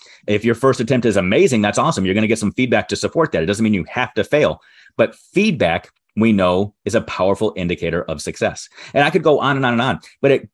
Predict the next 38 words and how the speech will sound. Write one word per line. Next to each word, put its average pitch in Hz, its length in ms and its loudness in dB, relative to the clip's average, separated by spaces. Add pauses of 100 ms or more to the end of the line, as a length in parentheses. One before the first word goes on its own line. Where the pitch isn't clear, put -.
(100)
it 127 100 0
goes 143 220 2
back 143 220 -2
to 127 80 0
dialing 123 540 -2
down 120 240 0
to 113 220 0 (100)
the 98 100 0
things 135 440 -2
that 139 120 0
we 123 140 2
know 92 420 0 (240)
impact 117 540 0
kids 92 260 -2
the 87 80 -4
most 80 320 -6 (300)
and 120 120 2
not 147 240 0
looking 156 280 0
for - 80 -4
those 120 260 0
low-hanging 113 640 0
sound 92 380 -2
bites, 90 260 0
those, 87 300 -2 (260)
those, 90 320 -2 (120)
those 90 180 -4
quick - 300 -4
fixes, 104 540 -2 (280)
going 110 240 2
for 113 120 -2
the, 95 300 2
the 87 140 -4
workbook 139 560 0
and 90 80 -4
the 87 100 -2
worksheet 135 560 -2
and 90 240 -4